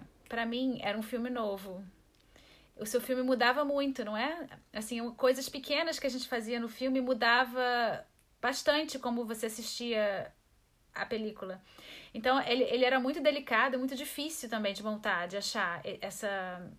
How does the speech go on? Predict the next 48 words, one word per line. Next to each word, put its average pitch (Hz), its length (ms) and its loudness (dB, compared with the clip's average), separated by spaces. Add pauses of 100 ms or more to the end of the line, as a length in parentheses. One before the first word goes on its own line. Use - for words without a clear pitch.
(420)
essas 214 220 -8
nuances. 196 760 -6
Porque, - 220 -4
às 226 100 0
vezes, 262 200 4
o 285 80 -6
filme, 277 220 -2
por 262 120 2
exemplo, 262 340 0
tinha 262 220 -4
momentos 247 340 -4
que - 60 -8
o 269 60 -6
filme 262 160 -2
tinha 262 160 -2
muito 269 220 -4
humor. 254 460 0 (920)
E 254 60 2
aí, 240 120 4
alguma 294 260 6
coisa 320 240 2
que 311 80 -2
a 294 40 6
gente 277 180 -6
fazia 269 300 0
que 302 100 -8
o 330 60 -2
humor 294 280 2 (300)
sumia. 302 520 -2
<laughs> - 520 -8 (580)
E 285 40 6
aí, 262 120 12
assim, 320 200 4
eram, 269 160 4
eram 277 380 2
de-, 269 300 6
coisas 302 240 0
muito 302 200 -2
delicadas, 294 520 2
de 247 60 4
emoção 285 500 4
também. 175 360 -2
Às 185 120 -6
vezes, 226 260 0
você 240 220 -4
sentia, 247 500 0
se - 160 -8
entendia 254 400 -4